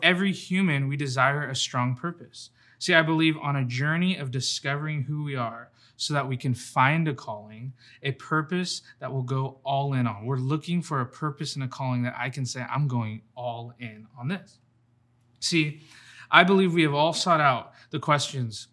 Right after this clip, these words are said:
"God, what is my calling?" Or, "Lord, what is your will for my life? What do you have for me?" See, we are all longing for intimacy and calling. Now, to bring it even closer to home,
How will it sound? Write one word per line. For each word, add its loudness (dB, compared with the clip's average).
"God, -8
what -6
is -2
my -2
calling?" -10
Or, -2
"Lord, 0
what -2
is -2
your 0
will -2
for -12
my -12
life? -20
What 0
do 2
you 4
have -2
for -6
me?" -4
See, -2
we -2
are 0
all -2
longing 0
for -10
intimacy -6
and -4
calling. -8
Now, 2
to 4
bring 6
it 2
even 0
closer -2
to 0
home, 2